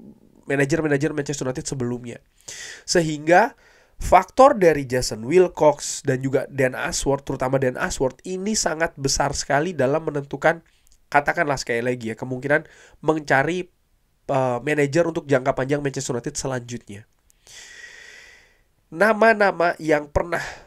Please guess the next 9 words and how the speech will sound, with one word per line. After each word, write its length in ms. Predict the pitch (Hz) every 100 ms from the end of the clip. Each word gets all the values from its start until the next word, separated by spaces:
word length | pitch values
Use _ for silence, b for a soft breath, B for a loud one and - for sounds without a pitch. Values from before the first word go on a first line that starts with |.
| -
berkaitan 640 | 143 139 139 139 143 135
dengan 320 | 120 120 113 - _ _
Dan 320 | 120 151 151
Ashworth 480 | 131 120 147 151 - _ _ _ 165
ini 260 | 175 185
punya 320 | 185 165 156
peluang 460 | 147 135 135 139 147 _ -
lebih 320 | 147 139 131
besar. 300 | 110 - 85